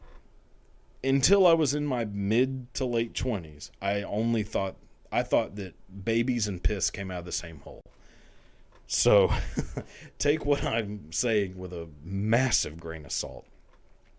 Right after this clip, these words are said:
But I assume coke, like, if you go to the hospital fucked off on coke, they ain't harvesting your organs. They'll be like, "Ah, well, this one's a fucking, this is spoiled."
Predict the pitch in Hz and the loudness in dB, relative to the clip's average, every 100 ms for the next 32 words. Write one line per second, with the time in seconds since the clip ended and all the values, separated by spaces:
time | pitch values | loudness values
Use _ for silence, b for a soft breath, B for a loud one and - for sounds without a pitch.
0 | - - _ - - - 113 110 147 131 | -20 -20 _ -20 -20 -4 0 4 4 4
1 | - 202 175 117 - 147 120 - _ b | 2 0 0 0 0 2 0 -6 _ b
2 | b b b b b 135 120 127 139 180 | b b b b b -4 -2 -2 -2 -4
3 | 151 120 - 113 127 156 131 147 139 - | -6 -12 -18 -2 2 2 2 -2 -4 -2
4 | 104 90 - 139 135 143 117 107 95 123 | -4 -6 -2 -2 0 -2 -2 -4 -6 -2
5 | 117 95 - - 95 139 165 110 117 104 | -2 -2 -8 -16 -4 0 0 2 2 2
6 | - 92 85 80 78 71 95 95 85 85 | -2 -6 -8 -6 -8 -6 -2 0 0 2
7 | 90 95 90 90 101 - 85 85 101 90 | 0 0 0 -2 -2 -2 -4 -4 -6 -6
8 | 87 80 73 78 101 - - - - 92 | -6 -10 -10 -2 2 2 2 0 2 2
9 | 78 - | 0 -6